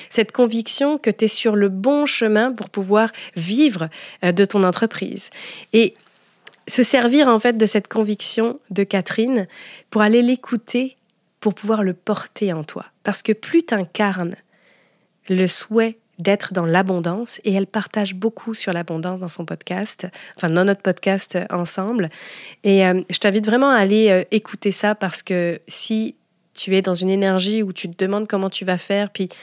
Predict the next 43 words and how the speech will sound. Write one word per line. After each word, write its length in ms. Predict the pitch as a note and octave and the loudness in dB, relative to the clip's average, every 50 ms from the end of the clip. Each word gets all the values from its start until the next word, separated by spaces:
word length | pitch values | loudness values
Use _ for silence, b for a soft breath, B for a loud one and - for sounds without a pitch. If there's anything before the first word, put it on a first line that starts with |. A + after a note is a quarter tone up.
| B B B | B B B
parfois 360 | - F#3 F3 - - G#3+ G#3 | -4 -4 -4 -2 -2 0 0
c'est 160 | G3 - G3+ | 0 0 0
même 200 | F#3 F#3 F#3+ F#3+ | 0 2 2 2
le 100 | F#3 F#3 | 2 2
manque 280 | F#3 F#3 F#3+ G3 G3+ G#3 | 0 2 0 0 0 -2
qui 160 | - - F#3+ | -6 -8 -6
t'habite, 480 | - F3+ E3+ D#3+ F3+ G3 _ - - - B B B B B B B B B B B B _ | -4 -4 -4 -4 -6 -12 _ -14 -16 -16 B B B B B B B B B B B B _
Catherine, 340 | - G3 F3+ - - A3+ A3 | 0 0 0 2 0 2 2
elle 120 | G3+ F3+ F3 | 2 2 2
va 100 | F#3+ F3+ | 0 -2
te 60 | - | -2
propulser 480 | - G#3+ - - G3 F#3 - - F#3 | -4 -8 -6 -6 -6 -6 -4 -4 -4
ça 200 | E3+ - - F3+ | -4 -2 -2 -2
en 120 | F3+ E3+ E3 | -2 0 -2
abondance, 440 | D#3+ D#3+ E3+ D#3+ D#3+ E3 C#3+ - - | -2 -2 -2 -2 -2 -4 -4 -6 -8
puis 100 | - - | -10 -10
tu 120 | - - | -12 -6
vas 120 | E3+ D#3 | -6 -8
comprendre 420 | D#3 - E3 D#3 - - F3 F3 F3 | -6 -6 -10 -10 -6 -6 -6 -4 -4
la 80 | D#3 | -4
richesse 500 | D#3+ - - E3 - - - F3+ E3+ - | -6 -6 -4 -4 -2 -2 -2 -2 -4 -6
que 80 | - - | -6 -6
tu 140 | E3+ - - | -10 -10 -10
vas 100 | - E3+ | -10 -10
pouvoir 320 | D3+ - F3+ E3+ E3 D#3 | -10 -6 -4 -4 -4 -4
en, 180 | E3 D#3 D3+ _ _ | -4 -8 -8 _ _
en 120 | - E3+ D#3 | -10 -6 -4
sortir. 580 | - F3 D3+ - - - - - D#3+ - - - B B B B B B B B B B B B B | -4 -6 -6 -8 -10 -12 -12 -12 -14 -16 -18 -18 B B B B B B B B B B B B B
Puis 120 | - - D4+ | 0 2 4
le 140 | E4 F4 A#3+ | 6 6 4
dernier, 600 | F#3+ F#3+ - E4 E4 E4+ E4+ F4 F#4 F#4+ G4 F4 | 2 2 2 2 4 4 4 4 4 4 4 4
la 120 | B3 F#3 | 4 4
dernière 380 | F3 G#3+ G#3+ A#3+ C4+ D#4+ D#4+ C4+ | 2 2 2 2 2 2 2 2
anecdote 480 | G#3 F3+ E3 E3 E3 F3+ G3+ A3 - | 0 0 0 -2 -2 -2 -2 -2 -2
que 100 | - F3+ | -4 -4
j'ai 140 | E3+ - E3+ | -2 -2 -2
envie 220 | E3 E3+ E3+ G#3 | -2 -2 -6 -6
de 40 | G3+ | -4
te 80 | - F#3 | -4 -4
partager, 640 | E3 - F3 D#3 - - F3+ D#3+ D#3 F3 G#3 A#3 _ _ _ _ _ _ _ _ _ - - - - | -4 -4 -6 -8 -6 -4 -4 -4 -2 -2 -4 -4 _ _ _ _ _ _ _ _ _ -12 -12 -12 -6
c'est 160 | - - A3+ | 0 4 4
celle 200 | - D4+ D#4+ E4 | 6 6 6 4
avec 400 | B3+ F#3 F3 G3+ A#3 B3 - - | 4 4 4 4 2 0 0 -4